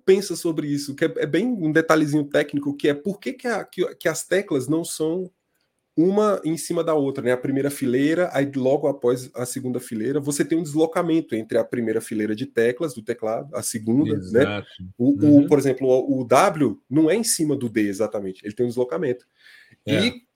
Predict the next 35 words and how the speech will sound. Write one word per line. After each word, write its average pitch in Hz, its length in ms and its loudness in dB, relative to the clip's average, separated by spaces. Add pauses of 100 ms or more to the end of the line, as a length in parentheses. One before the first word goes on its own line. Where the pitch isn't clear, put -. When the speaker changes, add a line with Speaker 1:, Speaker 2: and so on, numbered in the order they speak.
(280)
Speaker 1:
dizem 143 800 2
que - 260 2
é 185 80 6
por - 300 -6
conta 208 580 0
dos 139 220 0
martelos, 165 640 0
pros 143 300 -2
martelos 151 640 0
da, 110 540 0
da 110 180 -6
máquina 117 240 -4
de 117 80 -8
escrever 135 320 -4
não 143 120 2
ficarem 147 340 0
encavalados. 143 680 2 (840)
Speaker 2:
De 123 60 -4
vez 147 180 6
em 156 60 2
Speaker 1:
Porque 151 80 4
Speaker 2:
quando 156 180 4
Speaker 1:
a 165 40 2
Speaker 2:
eles 151 180 0
encavalavam, 143 720 4
aí 113 40 -2
você 123 140 -4
tinha 120 160 -8
que - 80 -16
puxar 117 640 -2
e 98 60 -6
tal, 107 360 -4
Speaker 1:
Pois 139 240 4
é. 165 200 6
Speaker 2:
né? 120 180 0